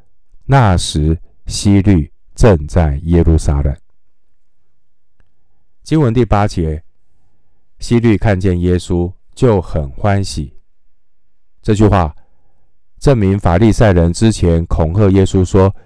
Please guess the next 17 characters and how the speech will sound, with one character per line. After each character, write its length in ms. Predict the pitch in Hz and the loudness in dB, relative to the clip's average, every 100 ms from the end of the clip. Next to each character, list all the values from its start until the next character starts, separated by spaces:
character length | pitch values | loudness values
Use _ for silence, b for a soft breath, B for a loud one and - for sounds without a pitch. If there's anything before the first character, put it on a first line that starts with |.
| - - | -12 -8
“希 320 | - 123 123 | -2 2 4
律 200 | 123 104 | 4 2
想 240 | - 76 | 2 -2
要 200 | 80 92 | 0 0
杀 280 | 85 98 90 | 0 0 0
你 140 | 82 71 | -2 -2
的 140 | 78 | 0
话 180 | 90 80 | 2 2
是 160 | 90 | 0
谎 280 | 78 76 67 67 | -2 -2 -6 -8
言。” 280 | 67 69 71 - - - - - - - - - - - | -8 -10 -12 -20 -20 -20 -20 -20 -20 -20 -20 -20 -20 -12
参 200 | - 90 | -4 -4
考 180 | 82 76 | -2 0
《路 140 | 87 | 0
加 180 | 85 82 | 0 0
福 100 | 78 | 0
音》 240 | 78 78 | -2 -4